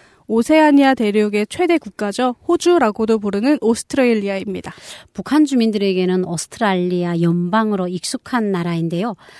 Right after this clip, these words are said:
Speaker 2: 날씨가 반대인 것으로도 잘 알려져 있습니다. 한여름으로 가고 있는 한반도 날씨와는 반대로 지금 호주 날씨는 남반구에 위치해 있기 때문에 겨울 날씨인 거죠?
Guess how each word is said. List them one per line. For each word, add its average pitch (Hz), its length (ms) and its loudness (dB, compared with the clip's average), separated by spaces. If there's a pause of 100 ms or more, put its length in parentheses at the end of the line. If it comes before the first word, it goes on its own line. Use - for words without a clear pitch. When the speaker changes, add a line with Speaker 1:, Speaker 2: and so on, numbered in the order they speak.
(140)
Speaker 2:
날씨가 240 1000 0
반대인 220 560 -2
것으로도 190 480 -4
잘 180 420 -4
알려져 170 560 -4
있습니다. 160 560 -6 (460)
한여름으로 226 680 2
가고 180 380 -2
있는 185 280 0
한반도 247 920 -2
날씨와는 175 680 -4
반대로 175 560 -6 (320)
지금 214 220 -4
호주 339 320 0
날씨는 185 600 -2 (300)
남반구에 196 1040 0
위치해 226 340 -2
있기 214 180 -4
때문에 180 560 -2 (460)
겨울 175 300 0
날씨인 165 460 -4
거죠? 160 340 -6